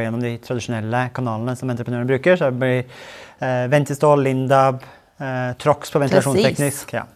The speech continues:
Speaker 2: Ja.
Speaker 1: Og det, men jeg tenker det andre problemet dere møtte på, jeg har også hørt nyss om, er at det er rundt, det er vel noen dokumentasjonskrav, og kanskje også, n-, du må jo verifisere at disse ikke er, det er jo en tetthetskrav på ventilasjonskanaler.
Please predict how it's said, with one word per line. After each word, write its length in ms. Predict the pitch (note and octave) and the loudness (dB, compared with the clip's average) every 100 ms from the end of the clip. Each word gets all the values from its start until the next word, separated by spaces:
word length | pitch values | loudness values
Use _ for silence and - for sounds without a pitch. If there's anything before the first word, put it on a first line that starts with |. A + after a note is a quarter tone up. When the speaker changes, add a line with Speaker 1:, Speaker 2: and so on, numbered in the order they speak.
| _ - - | _ -6 -2
Speaker 2:
Ja. 120 | E3+ - - _ - - | -2 -6 -20 _ -12 0
Speaker 1:
Og 100 | D#3 | 4
det, 140 | E3 A3+ | 4 4
men 400 | F3 E3+ E3 E3 | 2 4 4 0
jeg 120 | F3 | -4
tenker 240 | E3 D#3+ D3 | 0 2 4
det 120 | D#3+ | 2
andre 260 | F3 D3+ C3 | 4 4 2
problemet 340 | C#3 C#3+ D3 | 4 2 4
dere 100 | D3+ | 0
møtte 220 | D#3 D#3 D#3 | -2 -2 2
på, 260 | F#3+ A3+ A3+ - | 4 4 2 -6
jeg 80 | F3+ | -2
har 200 | E3 D3+ | 2 2
også 440 | D3 D#3 D3+ C#3+ C3+ | 0 2 2 2 0
hørt 160 | C#3 | -2
nyss 180 | C#3+ C3 | -2 0
om, 100 | G3+ | 2
er 40 | F#3+ | 2
at 80 | C#3+ | 2
det 80 | |
er 240 | C3+ C3+ C3 C3 | 4 2 0 -2
rundt, 300 | B2+ - - _ | -4 -8 -20 _
det 200 | C3+ C3 | -14 -6
er 80 | C3+ | -4
vel 100 | C3 | -4
noen 100 | C3+ | -4
dokumentasjonskrav, 1160 | C3 C#3+ C3 C#3+ - B2 - - C#3+ D3+ F#3+ C3 - _ _ _ | -4 -4 -4 -4 -4 -6 -6 -4 2 4 4 0 -12 _ _ _
og 300 | D#3+ C#3 C3 | 0 2 2
kanskje 220 | C3 A#2+ | -2 -4
også, 220 | B2+ - C3 | -4 -4 -4
n-, 200 | C3 C3 | -4 -4
du 40 | |
må 100 | C3+ C3 | -4 -2
jo 80 | |
verifisere 460 | B2+ B2 C#3+ C3 A#2+ | -2 -2 -2 -2 -4
at 60 | A#2+ | -4
disse 200 | A#2+ C3 | -4 -6
ikke 160 | - A#2 | -6 -6
er, 260 | A2+ A#2 B2 | -4 -6 -6
det 60 | |
er 60 | B2 | -6
jo 80 | B2+ | -6
en 80 | B2+ | -6
tetthetskrav 760 | B2 - B2 - - B2 C#3 C3+ | -8 -6 -10 -8 -6 -2 -2 -2
på 140 | C3 A#2+ | -4 -4
ventilasjonskanaler. 760 | A#2+ A#2+ A#2+ B2+ - C3 B2+ G3 | -4 -6 -6 -8 -6 -6 -4 -6